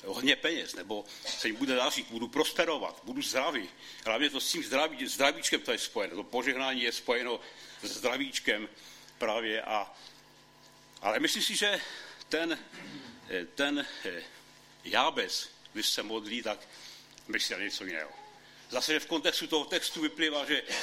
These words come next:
ten Jábez, když prosí: „Bože, požehnej mi,“ že prožívá ve svém srdci, prožívá touhu po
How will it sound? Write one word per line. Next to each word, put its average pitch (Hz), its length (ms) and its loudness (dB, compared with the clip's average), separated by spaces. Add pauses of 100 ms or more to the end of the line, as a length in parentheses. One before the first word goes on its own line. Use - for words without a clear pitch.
(260)
ten 143 120 6
Jábez, 156 500 0
když 131 300 0 (220)
prosí: 151 320 0
„Bože, 151 380 2 (500)
požehnej 123 560 4
mi,“ 95 120 -6
že 120 100 2
prožívá 160 800 0 (500)
ve 113 180 2
svém 135 240 2
srdci, - 440 0
prožívá 143 460 -2
touhu 156 540 0
po 117 340 -2